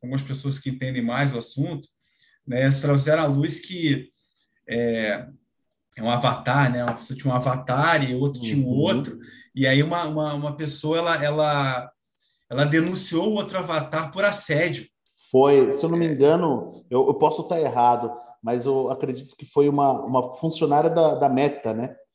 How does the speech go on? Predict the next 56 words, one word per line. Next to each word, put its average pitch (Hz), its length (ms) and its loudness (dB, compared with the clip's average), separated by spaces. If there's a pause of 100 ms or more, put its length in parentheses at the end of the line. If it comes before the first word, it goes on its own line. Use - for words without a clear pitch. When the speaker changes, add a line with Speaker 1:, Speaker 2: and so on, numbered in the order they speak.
(360)
Speaker 2:
Até 117 340 -2
Speaker 1:
É, 123 140 2
Speaker 2:
uma 139 180 6
Speaker 1:
não, - 80 2
não, 156 120 -2
Speaker 2:
funci- 151 160 -4
Speaker 1:
eu 147 120 -4
não 170 120 -6
sei, 170 220 -6
eu 151 60 -8
tô 165 80 -10
familiarizado 151 540 -2
com - 80 -4
a 151 40 2
notícia, 147 580 -6
né? 151 260 -2
Speaker 2:
Uhum. 117 520 -8 (120)
Speaker 1:
Mas 139 160 2
eu, 185 80 0
quando 247 140 4
eu 359 60 0
escutei, 208 380 2
eu - 80 0
ca-, 185 320 0
causou 190 280 0
estranheza, 214 440 -4
falei, 214 140 -6
"Peraí, 277 280 -2
velho." - 200 -10 (480)
Mas 165 260 2
é 202 160 4
natu-, 220 340 -2 (360)
isso 170 220 -12
naturalmente 220 720 -2
causa 247 480 0
algum 160 240 -4
impacto, 147 640 -4 (720)
e 170 100 -8
mais 277 180 0
cedo 202 180 -4
ou 190 60 -4
mais 196 200 -4
tarde 185 300 -2
isso 214 240 -8
vai 175 240 0
ser, 170 480 -2
é, 135 560 -2
alvo 143 380 0
de 135 80 -4
alguma 131 340 -4
regulamentação, 156 840 -6
isso 165 160 -14
eu 165 60 -12
não 151 80 -12
tenho 165 180 -12
dúvida, 135 480 -8